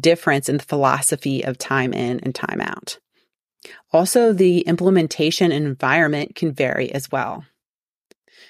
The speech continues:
So time out is physically removing a child from a situation, more in isolation, as we talked about before.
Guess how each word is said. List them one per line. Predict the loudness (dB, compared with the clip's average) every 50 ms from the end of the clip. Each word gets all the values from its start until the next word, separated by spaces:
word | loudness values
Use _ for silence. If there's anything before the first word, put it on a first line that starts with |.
| _ _
So | -2 0 2 2 2 0
time | 0 -2 -2 0 2
out | 4 4 2 2 0
is | -2 -2 0 0 0 0 -2 -2 -4 -6
physically | 0 0 2 2 2 0 2 2 4 4
removing | 4 2 0 -2 -2 -2 -2 -2
a | -4
child | -4 -2 0 0 0 0 -2
from | -4 -6
a | -6
situation, | -6 -8 -10 -10 -6 -2 -2 0 0 0 0 0 0 0 0 0 -2 -2 -4
more | -6 -6 -6 -4 -4 -4
in | -4
isolation, | -4 -6 -6 -4 0 2 2 2 2 2 2 2 2 2
as | 2 0 -2 -2 -4
we | -8
talked | -6 -6 -8 -8 -6
about | -4 -4 -4 -6 -6
before. | -10 -6 0 2 4 4 4 2 0